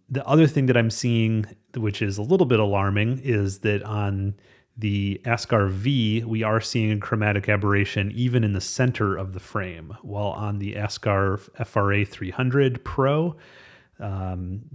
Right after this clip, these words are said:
no chromatic aberration in the center. Now,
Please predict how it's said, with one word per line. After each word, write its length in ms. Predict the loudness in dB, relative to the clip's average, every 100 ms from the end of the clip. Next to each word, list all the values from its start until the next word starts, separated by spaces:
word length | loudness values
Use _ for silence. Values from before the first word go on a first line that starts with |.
| -4
no 340 | 2 6 6
chromatic 480 | 4 0 2 0 -2
aberration 720 | -4 -2 -4 -6 -8 -10 -8
in 120 | -8
the 80 | -10
center. 520 | -8 -8 -8 -12 -16 -20 _ -20 -20 _ _ _ 0
Now, 380 | 4 4 2